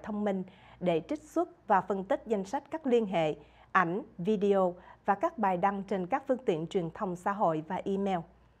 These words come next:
Các thiết bị này hỗ trợ công an kiểm tra nhanh nội dung trên điện thoại. Liu cho biết công an có thể đã có được các dữ liệu của anh ngay tại chỗ,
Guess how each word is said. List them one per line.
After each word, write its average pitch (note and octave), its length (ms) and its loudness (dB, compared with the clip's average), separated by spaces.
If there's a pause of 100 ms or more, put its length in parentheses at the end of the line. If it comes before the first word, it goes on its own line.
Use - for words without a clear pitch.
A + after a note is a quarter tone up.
(600)
Các D#4+ 180 2
thiết F4 180 0
bị F#3+ 160 2
này F3+ 240 2
hỗ F3+ 220 0
trợ F#3 200 4
công F3+ 220 -2
an G#3 220 0
kiểm G3 240 -2
tra A#3 240 0
nhanh A3 400 0
nội E3+ 180 2
dung F#3+ 240 0
trên F#3+ 220 -4
điện D#3+ 140 -4
thoại. E3 320 -2 (400)
Liu A#3 180 4
cho A#3 140 2
biết A#3+ 380 -2
công G#3+ 180 0
an G3 240 -2
có A#3+ 100 -2
thể G3+ 260 -2
đã F#3+ 120 2
có C4 200 0
được B3 180 0
các - 180 -4
dữ F#3+ 160 2
liệu F#3 220 2
của G#3+ 120 -2
anh G#3 320 -2
ngay G3+ 220 0
tại D3+ 140 0
chỗ, E3 380 -2